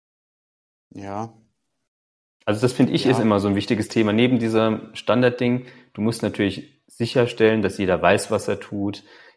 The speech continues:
Speaker 2: wie er es tut, dass er die Qualitätspolitik kann. Aber für mich ist viel weniger interessant, dass jemand die Qualitätspolitik von auswendig runterbeten kann oder mir sagen kann, da hinten hängt sie neben der Kaffeemaschine, sondern dass er eigentlich die lebt und sagt, hey, äh,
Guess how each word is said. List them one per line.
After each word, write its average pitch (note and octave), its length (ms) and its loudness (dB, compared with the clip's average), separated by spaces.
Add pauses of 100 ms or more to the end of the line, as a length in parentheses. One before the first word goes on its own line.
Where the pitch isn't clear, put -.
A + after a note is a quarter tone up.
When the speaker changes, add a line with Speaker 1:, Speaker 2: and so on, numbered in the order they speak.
(120)
Speaker 2:
wie G#2+ 200 2
er G#2 100 8
es - 180 -2
tut, G2+ 760 -4
dass - 260 -10
er G#2 80 -4
die A2 60 -4
Qualitätspolitik G#2+ 1200 -2
kann. A2 320 -2
Aber G#2 340 -4 (640)
für - 100 -2
mich C3+ 160 2
ist C3+ 240 -6
viel - 220 -4
weniger C#3+ 240 6
interessant, C3+ 420 4
dass C3+ 140 2
jemand C#3 160 4
die C3 60 2
Qualitätspolitik C3+ 760 -2
von B2 320 -2 (260)
auswendig C3 460 2
runterbeten C3 640 6
kann A#2+ 220 0
oder A2+ 200 -2
mir A2 160 0
sagen G#2+ 240 4
kann, B2 160 -4
da G#2+ 80 4
hinten B2+ 220 -2
hängt C3+ 200 0
sie B2+ 100 -2
neben B2 160 4
der - 100 6
Kaffeemaschine, A2 760 -2 (200)
sondern A#2 240 2
dass A2+ 160 6
er A#2 100 4
eigentlich B2 300 2
die A2+ 100 -2
lebt C#3 340 6
und G#2 140 -2
sagt, G2 260 2
hey, - 360 4 (360)
äh, A2 220 4